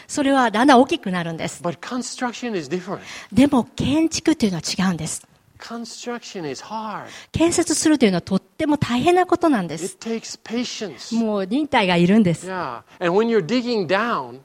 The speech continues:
Speaker 1: もし掘っていくなら、
Speaker 2: sometimes bad things happen.
Speaker 1: もう今ひどいことが起こることだってあるんです。
Speaker 2: Yeah. What, they hit one strange rock halfway, and this whole building shook.
Speaker 1: もし、そう、硬い岩に当たると、
Speaker 2: いや、もう実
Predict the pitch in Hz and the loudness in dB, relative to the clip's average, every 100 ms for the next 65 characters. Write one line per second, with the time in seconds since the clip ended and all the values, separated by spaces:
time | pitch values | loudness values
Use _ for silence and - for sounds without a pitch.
0 | - - 220 262 - 214 190 185 196 - | -20 -4 4 4 6 4 4 4 2 2
1 | 175 175 165 175 240 - - - 240 247 | -2 -2 0 2 0 -2 -12 -2 0 0
2 | 226 208 127 180 185 214 - 220 202 156 | 0 -2 -2 0 2 0 -2 -4 -4 -6
3 | 196 220 185 113 - 240 277 240 233 220 | -8 -8 -10 -12 -8 -6 -4 -4 -2 -2
4 | 214 285 320 226 180 175 233 202 185 175 | 0 0 0 2 2 4 2 2 -2 -2
5 | 165 180 202 170 170 175 156 110 - 165 | 2 2 2 0 -2 -6 -6 -8 -6 4
6 | 208 185 214 220 247 240 190 160 208 262 | 4 6 4 4 2 2 2 4 6 6
7 | 269 294 285 240 - _ - - 214 254 | 4 2 -2 -4 -16 _ -14 0 2 4
8 | 247 190 202 240 190 - 233 233 - 220 | 0 0 4 4 4 -2 -2 -2 0 2
9 | 226 143 147 - - - 170 175 269 - | 4 2 0 -6 -18 -2 0 2 0 0
10 | - 254 202 214 233 170 123 - - 240 | 2 2 2 2 2 0 -4 -6 -4 -4
11 | - - - _ _ _ _ _ _ _ | -4 -10 -20 _ _ _ _ _ _ _
12 | - - _ 311 320 262 196 - - 202 | -20 -20 _ 0 0 0 -2 -4 -14 -6
13 | 277 294 294 294 202 165 175 180 170 190 | 0 2 4 4 4 0 -6 -6 -4 -2
14 | 160 156 156 156 160 151 147 135 | -2 -4 -4 -2 -2 -2 -2 -4